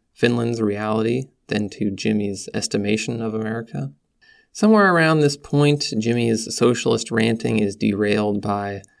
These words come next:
Rogan and Jamie talking about Tom Brady. <laughs> And Jimmy never, never quite manages to get back on track after that.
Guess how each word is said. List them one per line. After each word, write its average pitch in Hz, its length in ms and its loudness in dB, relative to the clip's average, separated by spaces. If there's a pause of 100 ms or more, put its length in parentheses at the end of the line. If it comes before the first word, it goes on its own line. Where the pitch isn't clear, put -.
(240)
Rogan 127 400 6
and 113 120 2
Jamie 120 380 0
talking 117 460 -2
about 104 260 -2
Tom 123 400 0
Brady. 131 540 6
<laughs> - 60 2 (1080)
And 117 300 2
Jimmy 156 240 6
never, 160 380 2
never 208 380 6
quite 180 360 0
manages 139 480 4
to - 140 -8
get 113 140 2
back 110 280 -2
on 104 160 -2
track 101 560 -8 (340)
after 104 360 -4
that. 101 380 -4